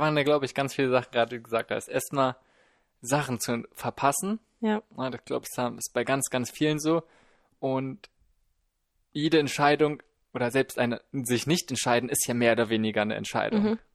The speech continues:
Speaker 1: Das ist ja ganz oft, nichts tun ist nun mal das Schlimmste, was
Speaker 2: Ja.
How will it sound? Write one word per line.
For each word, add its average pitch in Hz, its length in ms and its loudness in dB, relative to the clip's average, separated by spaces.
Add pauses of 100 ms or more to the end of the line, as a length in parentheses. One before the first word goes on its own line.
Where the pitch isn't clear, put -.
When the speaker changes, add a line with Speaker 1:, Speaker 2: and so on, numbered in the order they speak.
(160)
Speaker 1:
Das 127 180 -6
ist - 60 -6
ja 123 80 -2
ganz 127 220 0
oft, 113 300 0
nichts - 520 -2
tun 170 420 0 (480)
ist - 140 -6
nun 135 100 -2
mal 127 80 4
das 113 120 -4
Schlimmste, 117 420 -2
was 107 360 -2
Speaker 2:
Ja. 190 220 4